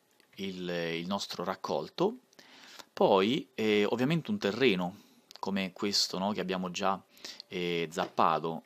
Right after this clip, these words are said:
Eh, ecco, vediamo in questo caso qui la sabbia, ok? Sto premendo il tasto destro,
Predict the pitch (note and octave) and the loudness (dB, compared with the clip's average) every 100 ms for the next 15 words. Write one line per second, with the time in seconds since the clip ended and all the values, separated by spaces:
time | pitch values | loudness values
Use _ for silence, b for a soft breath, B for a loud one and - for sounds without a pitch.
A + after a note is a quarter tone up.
0 | _ D#2+ C#2+ - G2+ - F#2 G#2 F#2 F2+ | _ -10 -8 -4 -4 -2 -4 -2 -2 -4
1 | G2+ - G#2+ G#2+ G#2 - A2 E2+ G2 - | -6 -6 -2 -2 -2 -2 -2 0 -4 -6
2 | - _ - A2 F2+ - D#2+ F#2 B2 C3+ | -16 _ -4 -2 0 -4 -2 0 0 -4
3 | _ _ _ _ - - - F#2 E2+ G2 | _ _ _ _ -20 -20 -8 -4 -4 -4
4 | - G2 G2+ A2 G#2 F2+ - - - D#2 | -6 -6 -4 -2 -2 -2 -4 -4 -4 -4
5 | - - - D3+ | -4 -2 0 -2